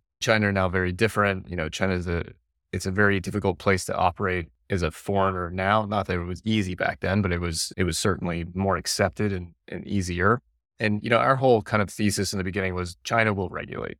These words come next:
and we'll be in a little bit early. We'll have this interesting American sort of approach to things and,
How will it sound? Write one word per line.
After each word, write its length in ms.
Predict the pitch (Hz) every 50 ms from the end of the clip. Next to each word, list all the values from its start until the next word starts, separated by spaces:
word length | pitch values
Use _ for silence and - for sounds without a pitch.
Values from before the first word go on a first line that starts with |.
| _ _ -
and 240 | 92 95 90 90 92
we'll 180 | 104 101 98
be 420 | 92 101 98 95 95 92 92 87 - -
in 160 | 110 104 98
a 60 | 92
little 200 | 90 92 90 90
bit 160 | 87 90 - - -
early. 380 | 127 135 139 135 131 131 123
We'll 140 | 113 104 104
have 240 | 95 95 95 92 90
this 420 | 95 90 87 - - - - - - _
interesting 720 | - 113 101 - - 92 - - 101 92 92 92 90 90 -
American 560 | 98 92 92 95 95 95 92 92 - 92 92
sort 380 | 87 - - - 104 98 92 92
of 160 | 90 87 82
approach 460 | 90 - - - 156 151 143 - -
to 100 | - 135
things 540 | 107 139 135 127 123 123 127 120 107 - -
and, 300 | 101 98 95 95 92